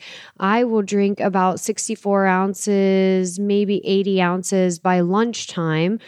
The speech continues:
So then for the rest of the day, I have a lot less water to consume. And then we typically will cut our water intake off around six thirty P M.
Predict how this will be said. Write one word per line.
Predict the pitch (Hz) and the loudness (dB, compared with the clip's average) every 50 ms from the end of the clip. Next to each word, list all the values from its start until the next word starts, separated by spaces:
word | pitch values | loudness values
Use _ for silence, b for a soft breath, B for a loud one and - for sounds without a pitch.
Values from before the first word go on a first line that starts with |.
| B B B | B B B
So | B - - 226 214 | B -6 -2 -2 -2
then | 202 190 214 214 214 214 214 214 208 | 0 0 0 2 2 2 2 0 0
for | 196 - - 202 | -4 -2 -2 0
the | 190 185 185 | 0 2 2
rest | 190 190 190 - - | 2 2 0 -2 -2
of | 196 185 | -2 0
the | 180 180 | 0 0
day, | 170 196 202 202 202 196 | 0 0 0 2 2 2
I | 190 | 0
have | 175 185 185 170 | 0 -2 -2 -2
a | 180 | 0
lot | 175 180 175 - - | 0 0 0 0 -2
less | 185 185 175 - - | -2 -2 -2 -4 -4
water | - 175 180 175 180 175 | -2 -2 0 0 0 -2
to | 165 180 | -4 -6
consume. | 175 - - 185 175 - - - 277 277 240 208 202 190 196 190 | -10 -4 -4 -4 -4 -4 -4 -2 0 0 2 2 2 0 0 -2
And | - 185 202 196 | -2 -2 0 2
then | 196 190 190 | 2 2 2
we | 196 202 190 | 0 0 0
typically | - 214 196 - 202 - - 196 190 | -2 -4 -2 -2 -2 -2 0 0 2
will | 185 180 185 | 2 2 0
cut | 180 - - 185 170 - | -2 -2 -2 -2 -2 0
our | 175 185 | 0 -2
water | 180 175 175 175 175 180 | 0 0 0 0 0 0
intake | 175 180 175 175 - 185 180 175 - | -2 -2 -4 -6 -4 -6 -6 -2 -2
off | 175 175 180 - | -2 -2 -2 -4
around | 180 175 170 170 170 165 - | -6 -6 -4 -4 -4 -6 -8
six | - 170 - - | -10 -10 -10 -6
thirty | - 180 170 165 170 170 | -4 -2 -2 0 -2 -4
P | 160 - - - 170 160 165 | -6 -6 -8 -4 -2 0 2
M. | 180 180 156 92 95 - 160 | 2 2 2 0 -4 -8 -10